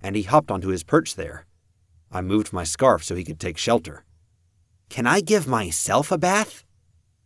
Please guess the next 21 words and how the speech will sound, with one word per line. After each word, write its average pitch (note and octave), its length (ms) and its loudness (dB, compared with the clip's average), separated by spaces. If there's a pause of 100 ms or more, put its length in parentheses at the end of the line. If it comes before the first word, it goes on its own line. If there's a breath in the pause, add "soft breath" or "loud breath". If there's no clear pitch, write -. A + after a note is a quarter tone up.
(140)
"Probably," G#2+ 760 0
I E2+ 180 -6
said. E2+ 440 -4 (600)
"Not C#3 240 0
sure F3+ 260 2
if D#3+ 120 2
it'll D3+ 160 4
come B2+ 260 0
off. A#2 380 2 (420)
Might A#2 220 0
have B2 140 -4
to G#2+ 100 0
wait A2 220 4
until A2 240 -4
you F#2+ 160 -2
molt." F#2 500 0 (600)
Again, G#2+ 480 0 (440)
allowing G2 460 0
for G#2 160 -2
being F#2+ 260 -2
magical. G2+ 640 -2